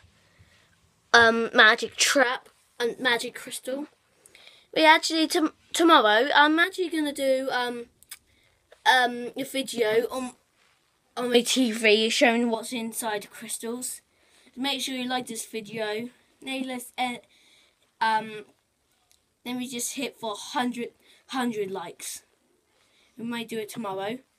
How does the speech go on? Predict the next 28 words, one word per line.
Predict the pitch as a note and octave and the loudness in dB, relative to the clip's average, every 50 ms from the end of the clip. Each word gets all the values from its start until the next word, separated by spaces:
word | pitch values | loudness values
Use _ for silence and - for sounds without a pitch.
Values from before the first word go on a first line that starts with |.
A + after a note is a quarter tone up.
| _ _ _ _ _ _ _ - | _ _ _ _ _ _ _ -12
then | A3+ A#3 A#3+ | -8 -6 -6
we | B3 B3 | -4 -4
have | A3+ A3+ | -6 -6
Se-, | - - - - C#4 C4+ C4+ - _ _ | -4 -6 -4 -4 -6 -6 -8 -10 _ _
Series | - - - C4+ C4+ C4 B3 B3 - - | -14 -12 -10 -8 -8 -8 -8 -10 -10 -10
one | A#3+ A#3 A#3 A#3 A3+ | -8 -8 -8 -10 -10
Gill | - G#3+ G#3+ G3+ G3 | -6 -6 -4 -4 -4
Grunt, | F#3+ - G3 G#3 A3+ C4+ C4+ - - - - _ _ _ _ _ _ _ _ _ _ _ _ _ _ _ _ _ _ - | -6 -6 -6 -6 -6 -6 -8 -12 -16 -16 -16 _ _ _ _ _ _ _ _ _ _ _ _ _ _ _ _ _ _ -10
Eon's | B3 B3 B3 B3 A#3 A#3 | -8 -6 -6 -6 -6 -6
Elite | A#3 B3 A#3+ G#3+ | -6 -8 -8 -8
Slam | - - - A3+ G#3 G3+ G3 F#3+ | -8 -8 -8 -8 -8 -8 -10 -12
Bam. | G3 F#3+ G3 G#3 A3+ A3+ _ _ _ _ _ _ _ | -10 -10 -10 -12 -12 -16 _ _ _ _ _ _ _
It's | - - B3 | -14 -10 -10
actually | A#3+ A#3+ B3+ A#3 | -10 -10 -10 -14
play-, | - - A#3+ A3+ A3 G#3+ G#3 G3+ | -14 -12 -10 -8 -6 -6 -6 -6
playable | - _ - - C4 A3 G#3 G#3+ G#3 G#3+ G#3+ G#3+ | -8 _ -14 -8 -6 -6 -6 -4 -4 -4 -6 -6
in | G#3+ | -6
any | G#3+ A3+ A3 G#3 G3 | -8 -10 -10 -10 -12
game. | F#3+ F3+ F3 F#3 F#3+ - _ _ _ _ _ _ _ _ _ _ _ _ _ _ _ _ _ _ _ - _ _ _ _ _ _ _ _ _ _ _ _ _ _ _ _ _ _ _ _ - | -14 -14 -14 -14 -16 -18 _ _ _ _ _ _ _ _ _ _ _ _ _ _ _ _ _ _ _ -20 _ _ _ _ _ _ _ _ _ _ _ _ _ _ _ _ _ _ _ _ -14
And | A3 A3+ | -8 -4
here's | B3+ C#4+ C#4 - - | -4 -2 -2 -2 2
the | - C4+ | 2 2
super | C4+ - - - C#4+ B3+ - - B3+ | 4 4 2 2 0 0 2 2 2
rare | A3 A#3 B3 A#3 A3 G#3 G3 | 4 6 6 6 6 4 0
one, | G3 G3 G#3+ B3+ C#4 C#4 _ _ _ _ _ - | -6 -6 -6 -6 -6 -8 _ _ _ _ _ -10
Metallic | - - - - - C#4+ B3 A3+ - - | -8 -8 -6 -4 -4 -2 -2 -2 -4 -4
Gill | - G#3+ G3 G3 | -4 -4 -4 -4
Grunt. | G3 - - G3+ A3 B3+ C4+ - - - | -8 -10 -8 -6 -6 -6 -6 -10 -14 -18